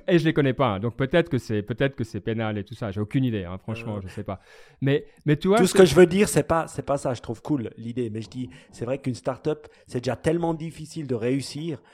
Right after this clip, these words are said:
Speaker 2: que si t'as des problèmes d'actionnariat,
Speaker 1: Ah
Speaker 2: c'est
Speaker 1: ouais,
Speaker 2: pas
Speaker 1: non,
Speaker 2: bon
Speaker 1: ça,
Speaker 2: signe.
Speaker 1: ouais.
Speaker 2: C'est juste ça que, que, que je dis. Moi, mon, je, je, je respecte, je trouve l'idée super, mais, euh, c'est juste le, voilà.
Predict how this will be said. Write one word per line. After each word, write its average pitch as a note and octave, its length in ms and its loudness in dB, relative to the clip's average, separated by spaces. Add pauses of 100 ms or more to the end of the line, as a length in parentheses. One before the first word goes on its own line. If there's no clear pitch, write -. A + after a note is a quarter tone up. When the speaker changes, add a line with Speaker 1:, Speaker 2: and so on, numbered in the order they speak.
(160)
Speaker 2:
que B2 120 -6
si D#3 200 -10
t'as A#2+ 140 -4
des A2+ 100 -6
problèmes C#3+ 360 -4
d'actionnariat, B2+ 840 -6 (540)
Speaker 1:
Ah G#2+ 140 -6
Speaker 2:
c'est G#2+ 80 -4
Speaker 1:
ouais, G2 60 -4
Speaker 2:
pas F#2+ 80 -6
Speaker 1:
non, F#2+ 60 -6
Speaker 2:
bon A2+ 140 -8
Speaker 1:
ça, G2+ 120 -10
Speaker 2:
signe. F#2 80 -12
Speaker 1:
ouais. F#2 120 -14
Speaker 2:
C'est C#3 180 0
juste D#3 260 6
ça E3+ 160 10
que, C#3 380 8
que, B2+ 320 2
que C3+ 160 0
je B2+ 80 -4
dis. B2+ 120 -4
Moi, A2+ 160 0
mon, B2 580 -4
je, B2 320 -6
je, A2+ 200 -4
je G#2 120 -2
respecte, D3+ 460 2
je - 60 -14
trouve A2+ 180 -8
l'idée B2+ 240 -2
super, A#2+ 500 -2
mais, A2 220 -2
euh, A2 240 -2
c'est A#2 200 -6
juste C3 260 -6
le, G#2 300 -2
voilà. G2 220 -12